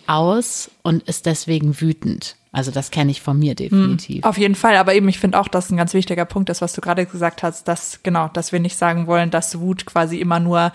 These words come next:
Speaker 2: ein Platzhalter für was anderes ist, sondern
Speaker 1: Null.
Speaker 2: ich finde eben ganz wichtig zu sagen, wir haben allen Grund, wütend zu sein
Speaker 1: Mhm.
Speaker 2: auf das Universum und auf alles, weil das, ja, einfach ein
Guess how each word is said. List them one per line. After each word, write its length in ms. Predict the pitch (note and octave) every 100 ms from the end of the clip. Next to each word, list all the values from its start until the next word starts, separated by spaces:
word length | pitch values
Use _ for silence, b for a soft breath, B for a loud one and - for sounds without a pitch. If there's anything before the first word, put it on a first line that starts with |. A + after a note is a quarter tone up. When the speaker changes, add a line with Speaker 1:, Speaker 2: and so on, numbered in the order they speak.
| B
Speaker 2:
ein 80 | F3+
Platzhalter 560 | - F3+ F3+ F3+ E3+ E3
für 160 | -
was 180 | E3 E3+
anderes 380 | - F#3 G3 F#3+
ist, 220 | F#3+ F#3
sondern 300 | F3+ F3+ F3
Speaker 1:
Null. 280 | D3+ D#3 C3+ -
Speaker 2:
ich 200 | C#3+ -
finde 200 | F#3 F3+
eben 220 | B3 F3
ganz 200 | F3 F3
wichtig 360 | F3+ B3 G#3+ G#3
zu 100 | F#3
sagen, 340 | E3+ E3 F3
wir 140 | F#3 F#3+
haben 120 | F3+
allen 240 | E3+ F3
Grund, 460 | E3+ E3 A#3 B3+ F3
wütend 320 | F3+ F3 D#3+
zu 100 | -
sein 260 | D#3+ D#3 F3
Speaker 1:
Mhm. 40 |
Speaker 2:
auf 140 | D#3 E3+
das 160 | F3+
Universum 600 | F3 E3+ D#3 E3 E3+ E3
und 200 | E3 -
auf 180 | - -
alles, 420 | E3 F#3+ G#3 -
weil 160 | F3 E3+
das, 200 | F3 - _ _
ja, 260 | F#3+ A3+ E3+ -
einfach 380 | F#3 - E3+ -
ein 160 | F3